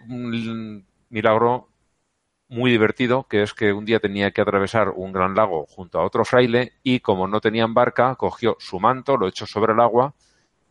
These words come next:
y el, simplemente se-, eh,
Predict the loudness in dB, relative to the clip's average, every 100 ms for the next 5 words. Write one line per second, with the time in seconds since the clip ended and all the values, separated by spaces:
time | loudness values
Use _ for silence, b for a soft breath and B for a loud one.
0 | _ -6 -4 -6 -6 -4 -4 -6 -8 -14
1 | _ _ _ _ _ _ _ _ -16 -6
2 | -2 0 0 0 -2 0 0 0